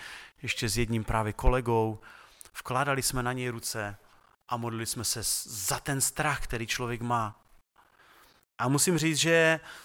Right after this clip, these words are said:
že to člověka velmi, velmi uklidní.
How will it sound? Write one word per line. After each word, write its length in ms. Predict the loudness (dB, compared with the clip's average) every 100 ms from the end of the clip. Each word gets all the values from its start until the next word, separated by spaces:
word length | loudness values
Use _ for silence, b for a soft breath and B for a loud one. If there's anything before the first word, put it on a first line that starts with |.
| B B _
že 140 | -6 -2
to 120 | 0
člověka 800 | 2 2 0 0 0 2 0 -2 _ _ -14
velmi, 480 | -4 -2 -2 -2
velmi 300 | -2 -2 -2
uklidní. 520 | -8 -10 -10 -10 -12